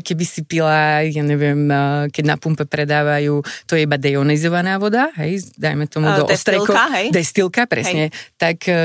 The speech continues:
Speaker 1: nenapiješ sa z destilky.
Speaker 2: Mhm.
Speaker 1: Akože napiješ, ale neuhasí ti to smäd. Že stále si smedná a možno sa cítiš ešte horšie, lebo to z teba
Speaker 2: Vyťahuje.
Speaker 1: kvázi vyťahuje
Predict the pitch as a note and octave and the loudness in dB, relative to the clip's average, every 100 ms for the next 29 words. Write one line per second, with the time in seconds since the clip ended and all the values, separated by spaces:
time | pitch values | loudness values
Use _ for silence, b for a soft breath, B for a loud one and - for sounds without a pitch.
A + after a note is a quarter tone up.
0 | D#3+ E3 E3 D#3+ D3+ D3 D#3 - E3+ D#3+ | 2 2 2 2 0 -4 -6 -8 -10 -14
1 | D#3+ - A#3 A#3 A#3 C4+ _ E3 D#3+ F3+ | -16 -10 -6 -4 -4 -6 _ -4 0 0
2 | - - D#3 - G#3 B3 - E3+ E3+ D#3+ | 0 -2 -4 -2 0 0 2 2 0 -2
3 | - F3+ F#3 F3 D#3+ E3 D3+ D#3 D3+ E3+ | -2 0 2 0 0 -6 -8 -8 -6 -2
4 | D3 D#3+ D#3+ E3 B B - G#3 G3 F3 | -4 -4 -4 -4 B B -4 0 0 0
5 | F3 F3+ F3 G3 E3 E3+ F3 F3+ F3+ F3 | -6 -4 0 2 0 0 -2 -2 -6 -2
6 | F3 F3 - D#3+ E3 - D#3+ D#3 E3 - | 0 0 0 0 0 0 0 0 -2 -4
7 | - D#3 D#3 - B G#3 G#3+ G#3 E3 E3 | -2 0 -2 -4 B -8 0 0 2 0
8 | F#3+ F#3 F3+ G#3+ G#3+ E3+ D#3+ D3+ D3+ | 0 2 0 2 0 0 0 2 4